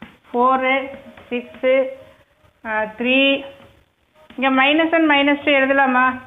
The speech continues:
எழுதக்கூடாது. ஏன்? அது B ரவுண்டில் இருக்கு. B ரவுண்டில் இருக்கிற எந்த எலிமெண்ட்டுமே எழுதக்கூடாது. அப்போ இந்த மைனஸ் ஒன், மைனஸ் டூ வராது.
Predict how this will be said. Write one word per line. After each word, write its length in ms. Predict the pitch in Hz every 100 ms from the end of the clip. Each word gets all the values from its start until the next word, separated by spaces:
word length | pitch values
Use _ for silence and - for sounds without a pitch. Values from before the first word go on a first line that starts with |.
| -
எழுதக்கூடாது. 560 | 226 233 247 226 190 175
ஏன்? 260 | 214 247 262 - - - - -
அது 360 | 233 262 370 381 -
B 320 | 214 247 294
ரவுண்டில் 500 | 294 262 247 285 370
இருக்கு. 640 | 233 196 202 214 202 143 -
B 200 | 214 262
ரவுண்டில் 320 | 277 247 233
இருக்கிற 400 | 220 196 240 311 415
எந்த 480 | 233 196 233 269
எலிமெண்ட்டுமே 720 | 320 247 220 226 226 214 208 277
எழுதக்கூடாது. 1000 | 220 214 254 427 - 202 180 170 165 170 - - - -
அப்போ 200 | - 226
இந்த 120 | 294 254
மைனஸ் 440 | 202 208 226 226
ஒன், 160 | 220 196
மைனஸ் 320 | 185 190 190
டூ 160 | 220 370 -
வராது. 400 | 208 175 165 151